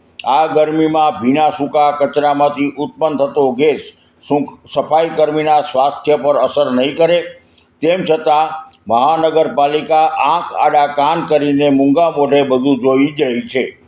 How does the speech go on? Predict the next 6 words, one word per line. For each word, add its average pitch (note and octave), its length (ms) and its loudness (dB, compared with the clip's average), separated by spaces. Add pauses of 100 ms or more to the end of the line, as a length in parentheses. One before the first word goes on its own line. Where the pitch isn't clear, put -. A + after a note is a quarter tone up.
(440)
કોઈ E3 300 0
સફાઈ D#3+ 580 0
કર્મીની D#3+ 540 0
સ્વાસ્થ્યલક્ષી D3 1000 0
તકલીફ D3+ 440 -2
થશે C3+ 300 0